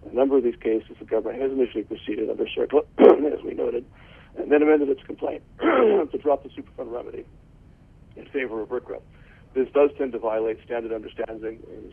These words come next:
understandings of what environmental statutes apply to what, uh, kinds of sites, um, with rcra applying to sites, uh, with ongoing permitted oper-, operations and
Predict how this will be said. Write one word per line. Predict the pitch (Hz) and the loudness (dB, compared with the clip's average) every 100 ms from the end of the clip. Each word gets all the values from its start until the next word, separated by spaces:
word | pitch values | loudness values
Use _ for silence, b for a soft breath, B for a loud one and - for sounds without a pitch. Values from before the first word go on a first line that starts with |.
| - | -16
understandings | 113 113 - 110 110 110 | -12 -10 -4 -4 -4 -6
of | 104 | -4
what | 113 117 | -2 -2
environmental | 110 113 110 113 | -2 -2 -2 -4
statutes | - 110 - - | -4 -6 -8 -20
apply | - 113 113 | -6 0 0
to | 95 | -2
what, | - - - - | -6 -8 -8 -8
uh, | 110 | -6
kinds | 123 117 92 | -4 -6 -6
of | - | -4
sites, | 123 117 - - 120 | 0 0 -2 -12 -6
um, | 107 107 B B B B - | -6 -6 B B B B -6
with | 104 | 4
rcra | 127 - 113 | 4 6 4
applying | 107 113 110 110 | 4 0 -2 -6
to | - | -4
sites, | 117 113 - - 113 | -2 -2 -6 -18 -12
uh, | 110 101 | -8 -6
with | 104 | -2
ongoing | 117 113 104 113 113 | 0 0 0 -2 -2
permitted | 107 117 117 110 | -6 -2 0 2
oper-, | 107 - - - 127 | 0 -2 -20 -10 -8
operations | 113 110 113 110 110 120 - | -2 0 0 -4 -14 -14 -10
and | 113 | -8